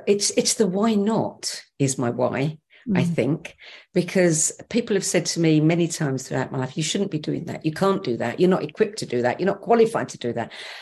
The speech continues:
Speaker 1: And my answer is, "Why not?" I think it's pushing those boundaries and, you know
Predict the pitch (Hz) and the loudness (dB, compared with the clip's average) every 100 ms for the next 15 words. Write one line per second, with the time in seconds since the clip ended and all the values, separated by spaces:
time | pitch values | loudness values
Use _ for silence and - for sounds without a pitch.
0 | - - 180 170 175 175 208 254 - 156 | -14 2 4 4 2 2 4 2 0 0
1 | 156 160 170 156 117 - _ _ - 190 | 0 0 2 2 0 -4 _ _ -4 -2
2 | 254 240 233 202 - - - _ _ _ | 0 2 2 2 0 -4 -20 _ _ _
3 | _ - 285 - 254 214 190 180 190 180 | _ 0 4 4 6 6 6 2 2 4
4 | 160 143 113 87 113 - - - _ _ | 4 2 -2 -4 -4 -6 -8 -12 _ _
5 | 165 170 165 165 165 156 - - 196 131 | 0 4 4 6 4 2 -10 -2 0 0